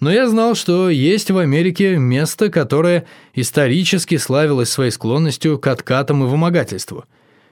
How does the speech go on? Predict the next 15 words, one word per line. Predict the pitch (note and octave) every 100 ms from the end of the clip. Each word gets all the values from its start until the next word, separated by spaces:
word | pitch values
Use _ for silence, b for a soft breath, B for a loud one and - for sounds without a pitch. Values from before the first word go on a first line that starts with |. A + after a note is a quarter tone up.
| _
Это | B2+ E3+ F3
штат | E3 - C3 C#3 -
Луизиана. | C#3+ C#3+ B2 E3+ D#3+ G2+ G2+ - _ _ _ _
Тот | - C#3+ -
самый | C#3+ B2
штат, | G#2 G3+ A3+
где | E3+ E3
расположен | C#3+ - B2+ D#3+ D3+ A2+
город | C3 D#3 B2
Новый | C3 C3 C#3 C#3
Орлеан, | C3+ C3 C#3+ D3 F#2 - b -
знаменитый | A2+ A2+ A#2+ C#3 B2+
своим | - A#2+ A2 G#2
восхитительным | A2 A#2+ A#2 B2 A#2+ A#2+ A2+
джазом. | B2+ A2+ F#2 F2